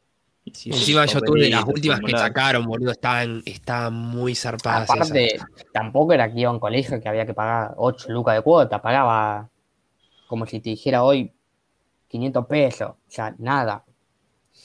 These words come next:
Speaker 3: O no era un, "Wow, qué colegio".
Speaker 2: Claro, claro.
Speaker 3: Era
Speaker 1: Sí,
Speaker 3: un
Speaker 1: era parecido
Speaker 3: colegio,
Speaker 1: al colegio
Speaker 3: era un
Speaker 1: privado
Speaker 3: colegio
Speaker 1: nomás.
Speaker 3: público,
Speaker 2: Era,
Speaker 3: pero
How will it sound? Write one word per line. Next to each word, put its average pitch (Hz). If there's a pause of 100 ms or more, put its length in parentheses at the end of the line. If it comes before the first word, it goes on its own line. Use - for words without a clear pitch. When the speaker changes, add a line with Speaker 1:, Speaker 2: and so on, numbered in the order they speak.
Speaker 3:
O 113
no 127
era 139
un, 113
"Wow, 123
qué 123
colegio". 113 (100)
Speaker 2:
Claro, 123
claro. 120
Speaker 3:
Era 123
Speaker 1:
Sí, 151
Speaker 3:
un 139
Speaker 1:
era 135
parecido 147
Speaker 3:
colegio, 135
Speaker 1:
al 127
colegio 123
Speaker 3:
era -
un 110
Speaker 1:
privado -
Speaker 3:
colegio 208
Speaker 1:
nomás. -
Speaker 3:
público, 175
Speaker 2:
Era, 147
Speaker 3:
pero 127